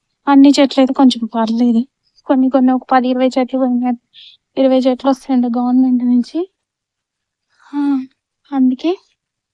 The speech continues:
చూపిస్తాను. ఇది కూడా మంచిగా వస్తుంది, లోన నుంచి మట్టలు రావాలంట, లోన నుంచి. భయం,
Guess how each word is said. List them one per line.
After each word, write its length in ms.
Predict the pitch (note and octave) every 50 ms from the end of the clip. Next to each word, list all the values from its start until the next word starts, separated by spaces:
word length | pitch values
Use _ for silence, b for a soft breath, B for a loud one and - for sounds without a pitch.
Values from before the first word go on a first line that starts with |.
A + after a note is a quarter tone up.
| _ _ _ _ _ _ _ _ _ _ _ _ _ _ -
చూపిస్తాను. 1000 | - C4+ C4 B3+ - _ - - - - _ - C#4+ C4 B3 A#3+ B3 C#4+ E4+ G4 _ _ _ _ _ - - _ - - _ _ _ _ _ _ _ _ _ _ _ _ _ _ _ _ B B B B B B B B -
ఇది 80 | C4
కూడా 160 | C4 C4+ B3 B3+
మంచిగా 520 | B3+ B3 B3 A#3+ - C#4 B3+ A#3+ A#3+ B3
వస్తుంది, 540 | B3+ A#3+ A#3+ - - - A#3+ A#3 A#3+ A#3 A3+
లోన 280 | A#3 A#3 A#3 A#3 A#3+
నుంచి 340 | A#3+ A#3 A#3 A#3 A3+ - C#4+
మట్టలు 460 | D4 D4 B3+ A#3+ - - D4 C#4+ C4+
రావాలంట, 500 | A#3+ A#3 G3 F#3 F#3+ F#3 E3+ E3+ E3 - - - _ _ _ _ _ _ _ _ _ _ _ _ _ -
లోన 240 | A#3 A3+ A3+ A3+ A#3
నుంచి. 400 | A#3 G#3 G#3+ - - - - - - - _ _ _ _ _ _ _ _ _ _ _ _ _ _ _ _ _ _ _ _ _ _ _ _ _ _ _ _ _ _ _ _ _ _ _ _ _ _ _ _ _ _ - C#4 C#4 - -
భయం, 380 | A3+ C4 C4+ B3 B3+ C4+ C4